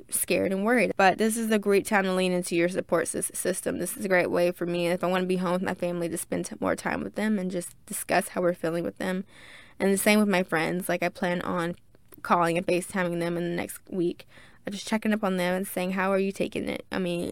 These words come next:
yes, we have an extended week of spring break, which is fun and all, but, like, it's what all threw us for a loop. So making sure that we're handle-, handling this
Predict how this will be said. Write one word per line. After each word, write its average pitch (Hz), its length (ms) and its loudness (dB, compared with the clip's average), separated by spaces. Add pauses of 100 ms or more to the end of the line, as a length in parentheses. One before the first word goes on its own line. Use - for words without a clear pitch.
(120)
yes, 196 420 0
we 208 80 0
have 214 180 4
an 202 80 0
extended 226 500 0
week 214 220 -2
of 202 220 0
spring 202 360 -2
break, 170 260 2
which 202 140 -4
is 202 120 -6
fun 208 240 2
and 196 100 0
all, 185 260 2
but, 180 200 0
like, 180 260 -2 (1120)
it's 208 300 4
what - 280 0
all 208 200 10
threw 208 260 6
us 180 140 4
for 190 180 0
a 180 80 6
loop. - 400 0
So - 160 -4
making 196 300 0
sure 185 180 0
that 185 160 0
we're 185 100 2
handle-, 185 360 2
handling 190 560 0
this - 500 -2